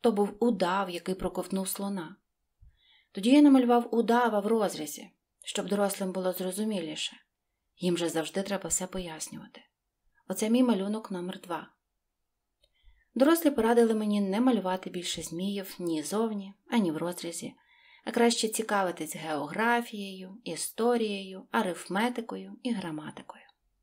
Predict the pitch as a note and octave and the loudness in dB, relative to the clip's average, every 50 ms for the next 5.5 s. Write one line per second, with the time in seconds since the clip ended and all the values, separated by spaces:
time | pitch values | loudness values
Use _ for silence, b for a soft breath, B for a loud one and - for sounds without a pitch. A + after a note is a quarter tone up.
0 | _ b b b b b b b b b b b b b b b b b C4 C4+ | _ b b b b b b b b b b b b b b b b b 2 4
1 | D#4 D4+ D4+ C#4 C4+ - - G#3 G3 F3+ E3 D#3+ - - - - - - - - | 4 4 4 4 2 2 2 0 0 0 -2 -4 -6 -8 -10 -10 -8 -6 -6 -6
2 | C#3+ D3 - - - D#3+ D3 C#3+ - - - A#3+ B3+ B3+ B3+ - A3+ - - G3+ | -6 -6 -6 -6 -4 -4 -6 -8 -8 -4 -2 -2 -2 -4 -6 -10 -12 -8 -6 -4
3 | G3 F#3+ - F#3+ - - B3+ A#3+ A#3+ A3+ G3 - - G#3+ A#3+ D4 C#4+ C#4+ - - | -4 -4 -4 -2 0 2 4 4 4 2 0 0 2 4 4 4 4 2 -4 -6
4 | - G3+ G3 A3 A3 - B3+ B3+ - G3+ E3+ D3+ D#3+ E3 E3+ E3+ - - - - | -4 -2 -2 -2 -2 -4 -6 -6 -6 -6 -6 -6 -6 -8 -10 -10 -12 -12 -10 -10
5 | - - - - G3 G#3 - - G#3 | -10 -10 -12 -12 -14 -14 -16 -18 -20